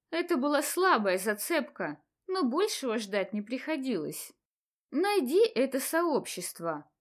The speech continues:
Может, у него сменился адрес или его удалили. В любом случае, мне нужна даже самая незначительная информация об этом домене",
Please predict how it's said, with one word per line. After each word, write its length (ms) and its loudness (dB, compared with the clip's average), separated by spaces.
Может, 580 4
у 60 2
него 240 4
сменился 600 2
адрес 580 0
или 180 0
его 240 0
удалили. 760 2
В 60 -4
любом 380 4
случае, 760 0
мне 260 6
нужна 340 2
даже 300 0
самая 400 0
незначительная 880 -2
информация 720 0
об 120 -4
этом 280 0
домене", 680 0